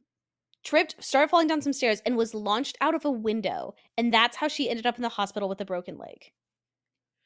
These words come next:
After, and then they, she's like, "I wanna go back to Forks. I need to go back to Forks. I don't wanna go to Jacksonville anymore. I changed my mind after that."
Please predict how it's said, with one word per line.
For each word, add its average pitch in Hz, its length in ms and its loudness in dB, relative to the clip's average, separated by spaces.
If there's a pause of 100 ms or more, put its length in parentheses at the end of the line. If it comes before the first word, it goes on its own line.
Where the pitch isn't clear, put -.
(560)
After, 294 400 2 (1300)
and 294 160 6
then 349 160 4
they, 403 240 2
she's 285 340 -2
like, 247 200 6
"I 262 100 8
wanna 247 220 4
go 262 140 2
back 226 240 4
to 254 100 -8
Forks. 226 400 -2
I 240 80 2
need 226 160 -2
to 240 60 -8
go 247 80 0
back 220 160 0
to 240 60 -10
Forks. 220 280 2
I 233 80 2
don't 220 160 2
wanna 220 180 0
go 214 100 0
to 214 80 0
Jacksonville 202 420 -2
anymore. 196 320 -4
I 208 100 0
changed 202 300 -8
my 202 100 0
mind 180 280 -4
after 165 260 -6
that." - 240 -10